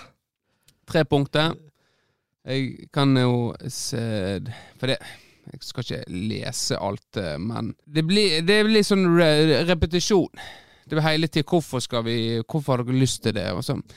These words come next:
Jeg må huske det at Tempo skal bare ly-, lyst til å legge til rette for, vi skal ikke starte opp noe,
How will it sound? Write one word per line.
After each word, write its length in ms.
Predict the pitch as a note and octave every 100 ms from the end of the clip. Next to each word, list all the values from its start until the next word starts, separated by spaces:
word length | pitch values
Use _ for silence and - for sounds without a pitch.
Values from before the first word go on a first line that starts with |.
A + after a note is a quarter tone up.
| - - _ -
Jeg 80 | C#3
må 60 | D3
huske 300 | D#3+ - G#3
det 80 | G3+
at 140 | G3 D#3
Tempo 540 | - G3+ - C#3 B2+ B2
skal 220 | - D3
bare 160 | D3+ E3
ly-, 240 | E3+ D3+ -
lyst 220 | D3 F3
til 80 | D#3+
å 40 |
legge 180 | C#3 C3+
til 140 | - C#3
rette 240 | C#3+ - -
for, 120 | D3
vi 60 | C#3
skal 140 | -
ikke 100 | D#3 F#3
starte 340 | - E3+ -
opp 140 | F3
noe, 100 | -